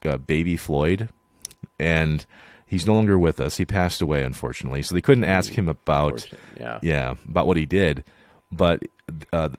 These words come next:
Speaker 1: someone who did survive was James D Train Williams, who helped write some of the lyrics and produce the song.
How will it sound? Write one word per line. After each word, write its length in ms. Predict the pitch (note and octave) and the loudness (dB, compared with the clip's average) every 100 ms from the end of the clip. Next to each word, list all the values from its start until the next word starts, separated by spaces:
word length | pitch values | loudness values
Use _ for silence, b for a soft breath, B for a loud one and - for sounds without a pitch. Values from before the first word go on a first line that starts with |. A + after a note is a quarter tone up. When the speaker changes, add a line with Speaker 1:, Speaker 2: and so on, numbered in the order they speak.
| - F#2 | -8 -4
Speaker 1:
someone 260 | - D3+ | 2 4
who 120 | B2+ A2 _ | 4 2 _
did 380 | - B2+ A2+ G2+ - | 4 4 4 -2 -8
survive 720 | - F#2 D#2 B1+ C2 C#2+ - _ _ - | -2 0 0 0 0 -4 -6 _ _ -8
was 200 | - E2 | -2 -2
James 520 | - G#2 G#2 A2+ A2+ - | 2 4 6 6 2 -2
D 380 | - D2+ G#2 | -6 0 2
Train 360 | A2 - G2+ F2 | 2 2 2 4
Williams, 540 | D#2 C#2+ C2+ F2+ - _ _ | 2 2 0 -4 -8 _ _
who 140 | - E2 | -4 0
helped 200 | F2+ D2+ | 0 0
write 260 | F2+ F#2+ | 2 2
some 160 | - G#2 | 0 -2
of 40 | |
the 60 | F#2+ | 0
lyrics 340 | F#2+ G2 G2 F#2+ | 2 2 2 0
and 160 | E2+ | -2
produce 280 | - G#2 F#2+ | -2 -4 -4
the 100 | - | -4
song. 420 | - C#2+ B1 C2+ | -4 -2 -2 -4